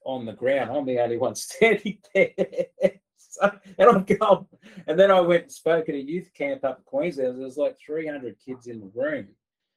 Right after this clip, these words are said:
And, mate, what was going on? And I'm the one orchestrating it, I guess, but I wasn't 'cause I'm looking at it going, "I don't even know what's going on <laughs> here." And, and so it was bizarre.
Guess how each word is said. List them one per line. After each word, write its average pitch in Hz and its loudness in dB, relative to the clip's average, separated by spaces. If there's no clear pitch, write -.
And, 127 -10
mate, 151 2
what 165 -2
was 127 -16
going 127 2
on? 139 2
And 135 -2
I'm 175 6
the 143 0
one 131 0
orchestrating 143 2
it, 156 -8
I 120 -2
guess, 127 -2
but 131 0
I 127 6
wasn't 143 4
'cause 147 -4
I'm 175 6
looking 190 4
at 135 4
it 123 -4
going, 127 -2
"I 190 2
don't 370 0
even 165 2
know 127 -2
what's 123 -10
going 185 6
on 202 4
<laughs> - -16
here." 233 -2
And, 165 2
and 170 -2
so 160 -2
it 143 -10
was 151 -8
bizarre. 143 4